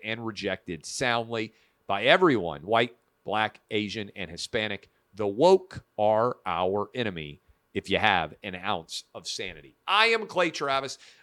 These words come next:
Appreciate all of you. I'll put up my gambling picks tomorrow morning. Uh, I'll be in Knoxville on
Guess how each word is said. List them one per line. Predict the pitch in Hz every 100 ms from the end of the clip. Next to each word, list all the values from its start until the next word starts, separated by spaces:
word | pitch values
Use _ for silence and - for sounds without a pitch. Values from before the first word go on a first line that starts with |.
| -
Appreciate | 147 170 190 - 202 190
all | 165 156
of | 151
you. | 151 156
I'll | 135
put | 156 156
up | 151 _ - - -
my | 123
gambling | 123 151 160 165 160 143
picks | 160 151 -
tomorrow | - 135 151 156 147
morning. | 135 135 135 131 - _ _ _ -
Uh, | 107 101 98
I'll |
be | 107 165 170
in | 165
Knoxville | 139 135 131 - 131 120 117 _ _ -
on | 107 110 110